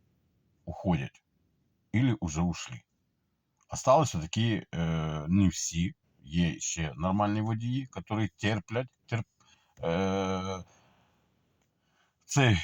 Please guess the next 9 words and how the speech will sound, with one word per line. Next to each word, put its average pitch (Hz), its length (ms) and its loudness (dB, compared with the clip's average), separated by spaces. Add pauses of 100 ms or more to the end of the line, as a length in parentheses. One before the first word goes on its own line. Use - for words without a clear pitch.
(120)
весь 107 380 2
безпреділ, 104 720 2 (300)
е, 90 640 0
то, 117 80 0
що 90 440 0
знаходиться 90 560 0
сьогодні 90 260 0
в - 80 -4
"Київпастранці", 95 840 2